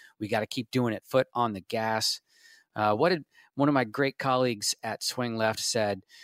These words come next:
"Go to sleep like the polls are right. Wake up like they're wrong." I love that. <laughs>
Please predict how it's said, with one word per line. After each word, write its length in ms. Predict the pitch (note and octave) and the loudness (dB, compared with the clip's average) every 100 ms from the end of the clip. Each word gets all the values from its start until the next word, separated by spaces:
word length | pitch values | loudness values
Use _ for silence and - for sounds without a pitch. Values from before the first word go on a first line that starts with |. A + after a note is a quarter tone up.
| - _ - | -20 _ -2
"Go 120 | C#3+ | 2
to 100 | D3+ | 2
sleep 380 | D#3 - C#3+ - | 2 0 0 2
like 200 | B2+ B2 | 0 0
the 80 | A#2 | -4
polls 420 | - B2 A#2+ A2 | 2 4 6 2
are 120 | A2 | -2
right. 340 | G#2 C#3 D#3+ - _ - _ | 2 2 0 -6 _ -20 _
Wake 320 | G#2+ C3+ - | 0 0 2
up 160 | B2+ - | -2 2
like 180 | A2+ G#2 | -2 0
they're 160 | A2+ G2+ | 0 0
wrong." 420 | F#2+ F2 - - - _ _ _ F#2+ | 0 -2 -4 -14 -20 _ _ _ -14
I 60 | |
love 180 | F#2 F#2 | -12 -12
that. 200 | - - - - | -12 -16 -18 -10
<laughs> 420 | - - - - | -6 -6 -6 -8